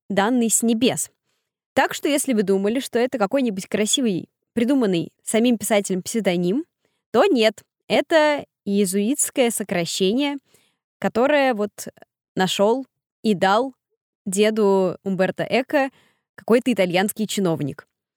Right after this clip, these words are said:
Когда Умберто Эко уже появился на свет, <laughs> и когда ему уже успело исполниться десять лет, а было это в тысяча девятьсот сорок втором году, он принял участие в Олимпиаде «Люди Ювенилис»,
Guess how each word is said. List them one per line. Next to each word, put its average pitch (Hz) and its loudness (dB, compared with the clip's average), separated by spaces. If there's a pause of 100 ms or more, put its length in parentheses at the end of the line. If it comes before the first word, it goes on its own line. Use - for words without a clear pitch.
(140)
Когда 220 4
Умберто 311 2
Эко 277 -6
уже 240 2 (240)
появился 233 2
на 302 4
свет, 359 2 (340)
<laughs> - -16
и 233 4
когда 240 2
ему 254 2
уже 240 2
успело 226 0
исполниться 220 0
десять 226 0
лет, - 0 (440)
а 214 2
было 247 2
это 208 2
в - -10
тысяча 269 -2
девятьсот 208 -2
сорок 202 -2
втором 175 -2
году, 220 0 (300)
он 349 4
принял 294 0
участие 214 0
в 233 0
Олимпиаде 294 0 (320)
«Люди 262 0 (120)
Ювенилис», 226 0